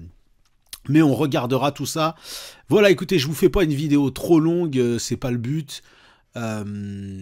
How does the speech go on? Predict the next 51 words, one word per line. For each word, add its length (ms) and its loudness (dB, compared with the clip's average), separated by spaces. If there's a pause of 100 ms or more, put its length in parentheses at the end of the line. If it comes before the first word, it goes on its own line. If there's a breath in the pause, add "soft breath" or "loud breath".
j'espère 360 -6
que 40 -14
ça 80 -6
vous 120 -6
plaira 280 -8
quand 200 -4
même, 240 -2
j'espère 280 -8
que 80 -10
vous 140 -6
serez 180 -10
au 80 -6
rendez-vous. 580 -4 (580 loud breath)
Euh, 360 -8
j'en 160 -12
suis 160 -16
sûr, 200 -8
parce 100 -16
que 100 -10
vous 160 -12
êtes 80 -12
toujours 220 -12
là, 240 -6
et 120 -12
c'est 160 -12
pour 180 -18
ça, 300 -10 (100)
je 220 -8
vous 200 -2
remercie. 680 -2 (760 loud breath)
Euh, 920 -6 (360)
je 260 4
ferai 460 -2
dans 240 -10
pas 160 -4
longtemps 640 -6
une 240 -6
autre 160 -2 (100)
petite 320 -8
vidéo 600 -4 (160)
pour 160 -10
vous 160 -10
parler. 480 -4 (280)
On 160 -8
approche 560 -8
petit 380 -8
à 60 -6
petit 320 -10
des 160 -4
mille 200 -2
abonnés, 440 -6